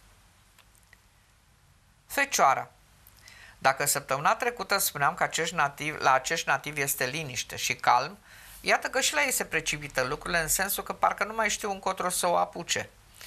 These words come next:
Sfatul meu este să ia lucrurile pe îndelete, că vor găsi luminița de la capătul tunelului.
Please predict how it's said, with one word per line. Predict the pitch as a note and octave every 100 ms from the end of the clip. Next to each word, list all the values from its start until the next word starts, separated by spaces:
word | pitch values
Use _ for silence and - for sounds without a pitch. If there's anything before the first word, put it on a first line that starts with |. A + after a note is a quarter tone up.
| - - -
Sfatul | - - A#3+ C4+
meu | A3+ G#3+
este | G#3+ -
să | -
ia | G3
lucrurile | F3+ D#3+ D3 B2+
pe | B2+ C3
îndelete, | B2+ C#3 D#3 D#3+
că | D3+ D#3+
vor | D#3 D3+
găsi | D3+ D3 C#3+
luminița | B2 A#2+ A#2+ A#2
de | A#2
la | B2+
capătul | A#2 B2 - A#2+ B2+
tunelului. | D#3 D3+ B2+ A#2 A2+ C3+